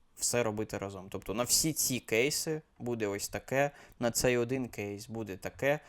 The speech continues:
а якщо нічого н-, не буде, так, то ми напишемо якусь фігню.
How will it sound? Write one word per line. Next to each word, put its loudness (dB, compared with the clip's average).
а 2
якщо 2
нічого 0
н-, -6
не -8
буде, 0
так, -4
то -12
ми -8
напишемо -6
якусь -8
фігню. -8